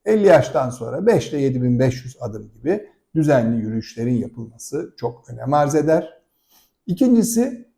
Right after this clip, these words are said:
beslenme şeklidir ki bunda ağırlıklı olarak tencere yemekleriyle beslenmeyi arzu ederiz. Bakliyatlar, sebzeler vesaire bunlarla beslenmek,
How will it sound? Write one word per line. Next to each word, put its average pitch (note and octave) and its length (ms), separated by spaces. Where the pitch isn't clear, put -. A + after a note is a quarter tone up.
beslenme D3 640
şeklidir D#3 760
ki F3 180
bunda F3+ 540
ağırlıklı D3+ 500
olarak C3+ 640
tencere C#3 760
yemekleriyle A2 680
beslenmeyi A#2 600
arzu C#3 280
ederiz. C#3 500
Bakliyatlar, B2 720
sebzeler A2+ 640
vesaire A#2 520
bunlarla A#2+ 460
beslenmek, B2+ 680